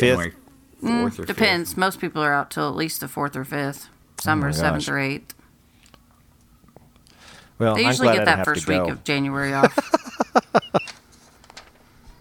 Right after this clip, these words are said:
Speaker 3: I don't know. Well, I'm, I'm supposed, next week I'm supposed to get my kind of grandson visiting. Like, we can't figure out a time where he can come up and then we can hang out. So maybe next week when the weather is tranquil, we'll,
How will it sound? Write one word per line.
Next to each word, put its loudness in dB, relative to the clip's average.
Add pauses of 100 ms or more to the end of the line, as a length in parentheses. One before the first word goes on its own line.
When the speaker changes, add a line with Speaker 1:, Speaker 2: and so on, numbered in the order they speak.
(640)
Speaker 3:
I 8
don't 4
know. 2
Well, 6
I'm, 4
I'm 2
supposed, 4
next 4
week 4
I'm 4
supposed 2
to -2
get 0
my 2
kind 4
of -6
grandson 2 (460)
visiting. 4
Like, 4
we 2
can't 2 (380)
figure 4
out 6
a -2
time 4
where 4
he 2
can -4
come 4
up 4
and 0
then 0
we 0
can -2
hang 0
out. 2
So 4
maybe 2
next -2
week 0
when 0
the 2
weather 2
is -2
tranquil, 2
we'll, 2